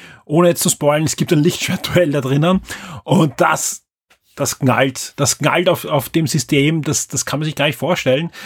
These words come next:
äh, weil einfach ein Lichtschwert ist grün, eins ist rot, ja, sprich, teilweise wird der,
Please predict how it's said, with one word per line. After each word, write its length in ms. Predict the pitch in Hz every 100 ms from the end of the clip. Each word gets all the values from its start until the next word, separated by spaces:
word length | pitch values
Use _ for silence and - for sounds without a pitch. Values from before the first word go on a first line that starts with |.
| 190 131
äh, 20 |
weil 400 | 135 139 139 139
einfach 300 | 139 135 - - _ -
ein 160 | 147
Lichtschwert 340 | 170 175 170 151
ist 120 | -
grün, 320 | 147 196 196
eins 280 | - 165 156
ist 140 | 151
rot, 360 | 135 156 208 220
ja, 240 | 143 160
sprich, 500 | 175 - 165 143 - _
teilweise 420 | 160 170 170 175
wird 160 | 175
der, 220 | 180 160